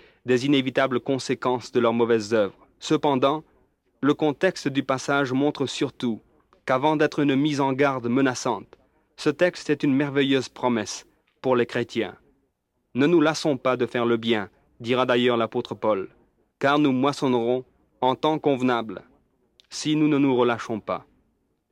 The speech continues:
Il faut donc continuer de semer en toute occasion, favorable ou non. Cela ne veut pas dire seulement qu'il nous faut prêcher la parole de Dieu,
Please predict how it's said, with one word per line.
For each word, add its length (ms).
Il 140
faut 160
donc 260
continuer 540
de 100
semer 500
en 160
toute 280
occasion, 540
favorable 560
ou 60
non. 240
Cela 260
ne 60
veut 120
pas 120
dire 280
seulement 500
qu'il 160
nous 80
faut 220
prêcher 420
la 100
parole 300
de 100
Dieu, 280